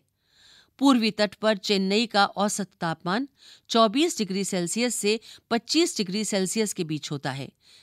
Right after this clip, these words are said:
जबकि उत्तरी मैदान में ये दस डिग्री सेल्सियस से पन्द्रह डिग्री सेल्सियस के बीच होता है।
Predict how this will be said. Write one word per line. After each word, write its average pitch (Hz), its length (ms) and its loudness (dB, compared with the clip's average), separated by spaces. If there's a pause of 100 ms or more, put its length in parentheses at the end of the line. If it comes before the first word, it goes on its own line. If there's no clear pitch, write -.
(120)
जबकि 196 440 0 (300)
उत्तरी 240 380 0
मैदान 202 420 2
में 202 160 0 (340)
ये 208 140 4
दस 247 300 0
डिग्री 190 280 -2
सेल्सियस 196 500 -2
से 254 220 -2 (320)
पन्द्रह 214 340 2
डिग्री 202 300 -2
सेल्सियस 202 460 -2
के 175 120 -4
बीच 170 280 -6
होता 143 220 -6
है। 135 220 -12